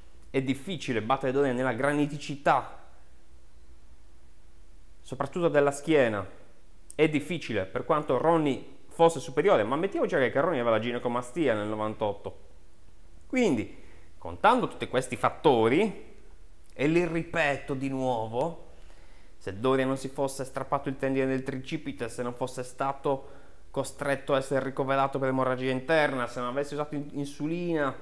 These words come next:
e si fosse presentato con una condizione che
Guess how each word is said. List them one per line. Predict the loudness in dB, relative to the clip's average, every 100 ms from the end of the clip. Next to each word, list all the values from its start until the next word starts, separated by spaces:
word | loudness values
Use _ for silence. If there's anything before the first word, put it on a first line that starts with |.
| -14 -14 -14 -14 -14 -12 -6
e | -4
si | -4
fosse | -4 -4 -2 -4
presentato | -2 0 0 0
con | 0
una | 0 2
condizione | 0 -2 -6 2 4 4 0
che | 2 2 0 -10